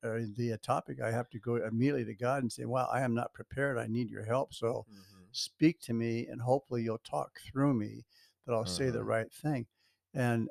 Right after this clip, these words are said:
Speaker 1: uh, gosh, it just seems, uh,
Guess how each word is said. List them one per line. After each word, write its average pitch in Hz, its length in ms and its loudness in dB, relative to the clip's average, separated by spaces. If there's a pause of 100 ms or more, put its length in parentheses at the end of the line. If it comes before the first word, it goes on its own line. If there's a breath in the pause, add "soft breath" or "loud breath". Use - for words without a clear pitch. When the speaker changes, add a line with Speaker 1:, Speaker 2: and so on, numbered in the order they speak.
Speaker 1:
uh, 107 420 0
gosh, 147 420 4
it 127 200 -2
just - 300 -4
seems, 156 640 6
uh, 131 360 -2